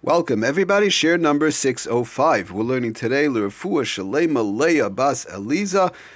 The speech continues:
and L'Refuah Shalema Gabriel Ben Zahava. Okay, getting back to our Malach of Tzoveya, coloring and dyeing. We had just started the, if you wanna call it, the makeup issues,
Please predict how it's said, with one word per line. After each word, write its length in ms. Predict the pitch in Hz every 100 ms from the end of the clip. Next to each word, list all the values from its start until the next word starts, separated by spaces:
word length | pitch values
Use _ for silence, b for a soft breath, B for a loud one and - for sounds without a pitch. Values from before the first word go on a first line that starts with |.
| B
and 140 | - 107
L'Refuah 260 | 104 156
Shalema 400 | 147 135 151 151
Gabriel 500 | 117 113 139 180 151
Ben 320 | 143 131 127 131
Zahava. 640 | 117 113 98 110 87 - _ _ B B B B
Okay, 200 | - 160
getting 260 | 147 170 185
back 220 | 165 160
to 120 | 160 131
our 120 | 139
Malach 380 | 135 143 151 160
of 180 | 139
Tzoveya, 760 | 123 - 107 120 156 160 127 117 B B B
coloring 540 | - 165 165 143 120 -
and 200 | 107 110
dyeing. 500 | 151 156 143 131 113
We 220 | 139 127
had 220 | 123 127
just 260 | - 170 -
started 540 | 160 156 147 143 127
the, 840 | 135 123 104 123 123 120 117 113
if 120 | 101
you 60 | 120
wanna 140 | 120 117
call 220 | 127 117
it, 100 | 113
the 80 | 107
makeup 500 | 131 143 127 113 -
issues, 500 | 139 - 131 120 104